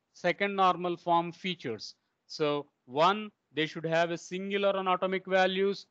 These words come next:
And second, it is going to support the primary key. In this way, it is going to decompose. So decompose is nothing but, uh, divide the table. It is nothing but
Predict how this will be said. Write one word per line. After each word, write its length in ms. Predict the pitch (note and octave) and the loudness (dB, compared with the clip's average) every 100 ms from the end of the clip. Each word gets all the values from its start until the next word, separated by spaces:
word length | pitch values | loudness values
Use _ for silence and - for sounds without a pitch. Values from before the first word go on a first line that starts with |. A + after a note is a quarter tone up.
| _ _ _ | _ _ _
And 200 | C3+ C3+ | -2 -2
second, 440 | - F3 E3+ G3+ G3 | 0 0 2 0 -2
it 140 | E3+ | -2
is 140 | E3+ | -4
going 300 | D3 E3 F3 E3 | -2 0 0 -2
to 140 | F3 | -6
support 420 | E3 D3 E3 E3 | 0 0 2 0
the 100 | D3+ | 0
primary 500 | D#3+ - C#3 C3+ B2+ | -2 2 2 2 -2
key. 280 | A#2 A#2+ A2 - _ - | -6 -6 -8 -10 _ -2
In 200 | F3 G3 | 0 4
this 260 | A3 - | 2 4
way, 260 | G#3 A3 G#3+ | 6 8 8
it 100 | F#3+ | 4
is 160 | G3 | -2
going 340 | D3+ F3 F#3+ F3 | 2 2 4 2
to 200 | G#3+ B3+ - _ B2 | 0 -2 -8 _ -4
decompose. 720 | C#3+ - F3+ F3 E3 B2+ - - _ | 0 6 6 6 4 4 2 -12 _
So 140 | D3 | 0
decompose 580 | C3+ D3+ F#3 F#3 F#3+ F#3+ | 2 4 4 6 4 6
is 120 | F#3 | 6
nothing 360 | E3+ D#3+ F3+ F3 | 6 4 2 6
but, 260 | E3+ F3 - _ _ _ - | 8 8 4 _ _ _ 6
uh, 340 | C#3 C#3 C3 - _ _ A#2+ | 10 12 10 6 _ _ 4
divide 460 | D3 D#3+ F3+ E3+ | 10 12 12 12
the 280 | D#3 G#3 C4+ - _ _ _ _ - | 10 8 8 0 _ _ _ _ 2
table. 380 | F#3 F3 B2+ A#2+ - _ _ _ _ _ _ _ _ - | 8 8 8 -2 -6 _ _ _ _ _ _ _ _ -2
It 120 | C3 | 4
is 120 | C#3+ | 8
nothing 320 | D3+ D3+ E3 | 8 8 6
but 260 | D#3+ E3 | 6 6